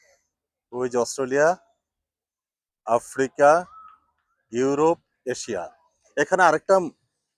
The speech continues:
খুব সুন্দর জিনিস দেখাচ্ছি, দেখুন এই ভাইয়ের কলিজাটা আসলে কত বড়। এটাই হচ্ছে হলো সিঙ্গাপুরের শেষ প্রান্ত,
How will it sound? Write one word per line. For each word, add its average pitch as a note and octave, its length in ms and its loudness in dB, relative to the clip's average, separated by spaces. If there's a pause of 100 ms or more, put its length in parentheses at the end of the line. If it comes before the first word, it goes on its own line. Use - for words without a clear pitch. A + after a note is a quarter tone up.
(160)
খুব - 120 -2
সুন্দর F#3+ 380 6 (320)
জিনিস D3+ 220 -2
দেখাচ্ছি, D#3+ 480 0 (480)
দেখুন C3+ 280 2 (1120)
এই G#3+ 440 12 (220)
ভাইয়ের F#3+ 440 8 (680)
কলিজাটা F#3+ 520 8 (840)
আসলে F3 320 4
কত F#3+ 180 2 (140)
বড়। C3+ 140 4 (920)
এটাই G3 240 6
হচ্ছে G3 200 4
হলো G3 180 0
সিঙ্গাপুরের G3 480 2
শেষ F#3+ 220 2
প্রান্ত, E3 240 2